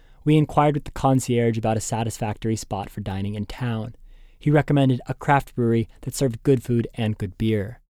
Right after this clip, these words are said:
So we took off into town. It was a two-mile walk, about forty minutes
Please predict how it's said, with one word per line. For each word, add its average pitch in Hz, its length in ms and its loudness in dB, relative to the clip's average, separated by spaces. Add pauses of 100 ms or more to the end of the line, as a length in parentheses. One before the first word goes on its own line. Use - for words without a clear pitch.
(400)
So - 160 2
we 180 100 6
took - 240 2
off 175 240 4
into 131 220 2
town. 120 400 0 (360)
It 147 80 0
was 135 300 4
a 147 80 0
two-mile 139 460 4
walk, 117 340 0
about 117 280 -2
forty 120 220 0
minutes 107 320 0